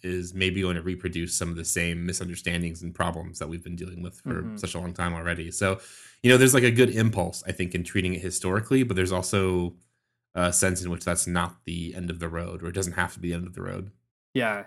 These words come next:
Speaker 2: exactly. Well, there you have it, folks. As always, if you wanna know what Jesus has to say,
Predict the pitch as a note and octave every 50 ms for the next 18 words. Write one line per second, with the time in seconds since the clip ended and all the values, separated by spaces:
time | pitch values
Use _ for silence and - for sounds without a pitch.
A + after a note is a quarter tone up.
0 | - _ _ D#3 B2+ A#2 A2+ A2+ A2+ - B2+ A2 G#2 G#2 G#2 _ _ _ _ _
1 | _ _ _ _ _ _ _ - E3 D#3+ D#3+ D#3 - - _ _ - D#3 D3 C#3+
2 | C3+ C3 C3+ B2+ A#2+ A#2 - C3+ B2 B2 B2 - - - B2+ B2 A#2 B2 A#2+ A#2
3 | A#2 A#2 A2+ A2 A2 - - - - - - - - - B2 A#2+ A#2+ A#2+ B2 B2
4 | A#2+ A#2 - C3+ C3 B2+ D3 C3+ C3 A#2+ - - - - - - D3+ D3 D3 D3
5 | D3 D3 D3+